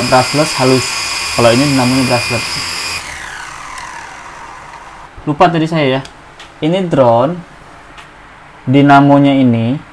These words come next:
masih braset ya, belum brushless. Jadi dinamo pakai gear. Kalau brushless ini langsung dinamo, kalau ini masih berasap ya.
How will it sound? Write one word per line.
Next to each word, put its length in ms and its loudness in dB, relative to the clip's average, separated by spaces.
masih 260 0
braset 400 4
ya, 240 0
belum 320 4
brushless. 640 0
Jadi 300 0
dinamo 500 0
pakai 320 2
gear. 380 0
Kalau 160 0
brushless 400 0
ini 160 -4
langsung 240 -2
dinamo, 320 -2
kalau 160 0
ini 80 0
masih 240 0
berasap 320 -2
ya. 160 -4